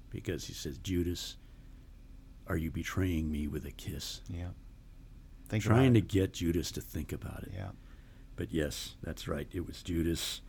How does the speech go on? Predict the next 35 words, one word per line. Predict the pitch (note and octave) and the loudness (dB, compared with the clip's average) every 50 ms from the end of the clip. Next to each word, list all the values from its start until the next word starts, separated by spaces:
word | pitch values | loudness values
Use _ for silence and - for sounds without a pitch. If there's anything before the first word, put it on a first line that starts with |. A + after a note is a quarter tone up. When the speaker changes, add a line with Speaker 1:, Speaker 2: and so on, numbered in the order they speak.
| - | -8
Speaker 2:
The | - F#2+ F#2+ | -4 -4 -2
irony. | F#2+ F#2 F#2+ F#2+ F#2 F#2 F2+ F2 E2+ E2 - - - - - - | 0 0 0 0 0 0 0 -2 -4 -6 -8 -12 -12 -10 -8 -4
Speaker 1:
Uh, | C#2+ - - - | -4 -2 -2 -2
the | - D2+ | -4 -4
kiss | - - - A2+ A2 G#2+ - | -2 4 6 6 6 6 6
that | - F2 E2+ | 2 2 2
he | F2+ | 2
gave | E2 E2+ E2 D#2+ D#2 | 4 4 4 4 2
to | E2+ | 0
Jesus | D2 - D#2 C#2 C2+ C2+ C2 C#2+ - | -2 -2 -2 -2 -2 -4 -6 -6 -6
was | - D2 - - | -6 -6 -6 -4
the | - - | -6 -4
sign. | - - - C2 B1+ - - - - - - - - - - - - - | -2 -2 -2 -2 -2 -2 -4 -6 -8 -12 -16 -16 -16 -14 -14 -16 -10 -4
Speaker 2:
Good. | - A2 C#3 D3 A2 - | 0 0 2 2 2 4
All | - | 4
right, | A#2 B2 | 4 6
Speaker 1:
Yep. | A2 | 8
Speaker 2:
we're | A2 A2+ | 8 8
doing | G#2+ B2+ C3 B2 G#2+ | 8 8 8 8 8
great. | G2 A#2 C3 C#3 - - - - - | 8 8 8 6 6 2 -4 -6 0
All | A2 A2 | 2 4
right, | A#2 A2 | 4 6
here's | G#2 A2+ A#2+ A2+ | 6 4 4 4
the | A#2 G#2 | 2 2
tough | - B2 B2 A2 | 4 4 4 4
one. | - G#2 G2+ F#2 - - - - - - - - - - - | 4 4 4 4 2 -2 -10 -14 -14 -14 -14 -16 -16 -14 -6
Where | - G#2 A2+ B2+ C#3+ D#3+ D#3+ C3 A2+ A2+ A2+ | 0 4 8 10 12 12 12 12 12 12 10
was | A2+ A2 A2 G#2 | 10 8 6 6
Solomon's | - - B2 A#2 A#2 A#2 A2+ G#2+ G#2 - | 8 8 8 10 10 10 8 8 6 6
temple | - A#2 A2 G#2+ G#2+ G#2 | 6 4 6 6 6 4
located? | G2+ G#2 G#2 G2+ - - F#2+ G#2+ G#2+ A2 G#2+ - - - - - - - - - - - - - - - - - - - - - | 6 6 4 4 2 0 -2 -2 -2 -4 -6 -8 -10 -12 -14 -14 -14 -16 -16 -16 -16 -14 -14 -14 -14 -14 -16 -16 -18 -8 0 6
Speaker 1:
Uh, | A2+ G2 F#2+ F#2+ - | 8 8 8 8 8
at | - F#2+ F#2 - - | 6 6 6 6 4
Solomon's | - - G#2 F#2 F#2+ F2+ F2 D#2+ - - | 2 4 6 8 8 8 6 6 6 4
temple. | F#2+ F2 - - D2+ - | 4 4 4 2 -4 -6